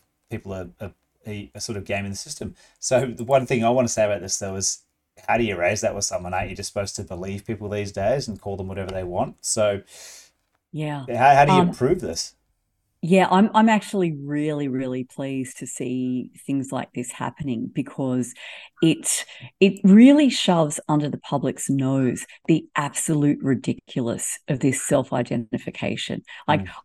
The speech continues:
Speaker 2: I identify as a woman 'cause I'll get an extra thirteen hundred bucks in clothing allowance. Like, when that's, when that's shoved into the public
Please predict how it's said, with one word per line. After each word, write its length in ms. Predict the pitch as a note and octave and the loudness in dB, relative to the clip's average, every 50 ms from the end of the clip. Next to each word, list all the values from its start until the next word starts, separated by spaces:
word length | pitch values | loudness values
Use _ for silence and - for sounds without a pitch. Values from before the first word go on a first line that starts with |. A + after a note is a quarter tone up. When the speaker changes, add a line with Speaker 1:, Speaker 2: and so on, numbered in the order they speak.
| - F3+ | 4 6
Speaker 2:
I 180 | G#3 B3 C#4 | 8 8 10
identify 560 | C4+ A3+ F#3+ F#3 F#3+ F3+ F3 - F#3 E3 D#3+ | 10 10 10 8 8 6 6 4 4 2 2
as 120 | D#3 C#3+ C#3 | 2 2 0
a 60 | C#3 | -2
woman 300 | C3+ E3 F#3+ F#3+ E3 C#3 | 2 4 4 4 4 4
'cause 220 | C3+ E3 B2+ - | 2 -2 -2 -2
I'll 40 | D3+ | -2
get 160 | C3 D3 C#3 | 0 0 0
an 100 | - D3 | 0 0
extra 280 | D3 C#3+ - - - D3 | -2 -2 -4 -6 -8 -6
thirteen 360 | - - D3 C#3+ C#3 C3+ C3 | -2 0 0 2 2 0 0
hundred 380 | C#3 C#3 C3+ C3 B2+ A#2 A2+ - | 0 0 -2 -2 -2 -2 -4 -2
bucks 300 | - B2+ B2+ - - - | -4 -4 -4 -4 -6 -4
in 140 | B2 B2 B2 | -2 -2 -2
clothing 440 | - - C3+ C#3 C#3+ C3+ C#3 C3+ | -2 -2 0 0 0 2 2 0
allowance. 560 | B2 A2+ A2+ - - - - - - - - - - - - - - | 0 0 -2 -6 -6 -6 -6 -6 -6 -8 -10 -14 -16 -20 -18 -8 -2
Like, 200 | - - - - - - - - - | -2 -2 -2 -4 -14 -20 -20 -8 2
when 180 | - F#3 G3 G#3+ | 6 8 10 10
that's, 380 | B3 D4 E4 - - - - - | 10 8 6 2 -2 -10 -10 0
when 140 | - A3 A3+ | 4 6 8
that's 280 | B3+ D4+ D4 D4 - - | 8 8 6 2 -4 -10
shoved 580 | - - - - A3+ G3+ G3+ G#3 F#3+ G3 - _ - | -8 -8 -4 -2 0 2 2 0 0 -2 -8 _ -2
into 300 | F#3+ F3+ F3 - - E3 | 0 0 0 0 -2 -6
the 120 | D3+ C#3+ | -6 -6
public 640 | - - - - D#3+ D3 - D3 - - - - _ | -10 -10 -8 -4 -4 -2 -2 -4 -6 -6 -12 -20 _